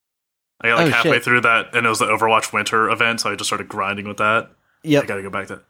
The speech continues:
Speaker 1: Hand of Fate two is a great game, like, for anyone who likes R N G and card deck building strategy and then, like, little, like, chance puzzle games. Like, it's really cool and fun. And it's, like, thirty, I think that's, like, thirty a full price.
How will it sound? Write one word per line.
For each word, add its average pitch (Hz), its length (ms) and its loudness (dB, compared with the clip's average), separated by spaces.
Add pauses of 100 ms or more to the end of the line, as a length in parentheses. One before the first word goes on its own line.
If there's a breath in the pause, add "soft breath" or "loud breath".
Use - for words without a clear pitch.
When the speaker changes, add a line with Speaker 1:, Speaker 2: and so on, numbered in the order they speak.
(140)
Speaker 1:
Hand 175 180 2
of 156 80 -2
Fate 151 140 2
two 131 180 2
is 110 80 -2
a 113 40 -2
great 110 280 0
game, 101 180 -2
like, 107 140 -8
for 117 120 0
anyone 113 200 0
who 113 80 -8
likes 110 200 -4
R 110 140 -2
N 107 100 -4
G 107 300 -8
and 98 200 -12 (680)
card 113 460 2 (100)
deck 117 260 -2
building 113 320 0
strategy 107 640 0
and 104 120 -2
then, 104 160 -4
like, 101 280 -8 (840)
little, 117 340 2
like, 104 340 -2 (120)
chance 110 380 0
puzzle 113 300 0
games. 113 480 0
Like, 104 200 -6
it's - 340 -2 (160)
really 110 440 2
cool 107 220 -4
and 98 120 -4
fun. 101 280 -6 (600)
And 107 120 0
it's, 101 120 -2
like, 98 100 -6
thirty, 104 380 -2
I 107 100 2
think 110 160 -4
that's, 104 200 0
like, 101 100 -4
thirty 98 280 -4
a 98 60 -8
full 101 260 -4
price. 98 520 -2